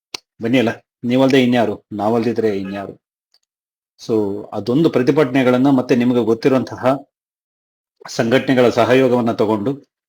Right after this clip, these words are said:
ದಯವಿಟ್ಟು ಈ ಹೋರಾಟಗಳನ್ನ ಹೆಚ್ಚಿನ ಸಂಖ್ಯೆಯಲ್ಲಿ ರೂಪಿಸಿ ಅಂತ ಒಂದು ಮನವಿ ಮಾಡೋದಿದೆ.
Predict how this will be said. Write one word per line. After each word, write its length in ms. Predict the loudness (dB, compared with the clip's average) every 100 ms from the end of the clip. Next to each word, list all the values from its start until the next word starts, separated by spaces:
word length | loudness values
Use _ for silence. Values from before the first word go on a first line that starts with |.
| _ -4 2
ದಯವಿಟ್ಟು 680 | 2 2 2 2 0 -4
ಈ 140 | -2 0
ಹೋರಾಟಗಳನ್ನ 720 | 2 2 2 0 0 0 -2 -8 _ _ _ _ _ -4
ಹೆಚ್ಚಿನ 300 | -2 -2 -2
ಸಂಖ್ಯೆಯಲ್ಲಿ 480 | -2 -4 -2 0
ರೂಪಿಸಿ 360 | 0 -2 -4 -6
ಅಂತ 180 | -4 -4 -6 -8 -16 _
ಒಂದು 180 | -10 -8
ಮನವಿ 240 | -6 -6 -8
ಮಾಡೋದಿದೆ. 440 | -8 -10 -12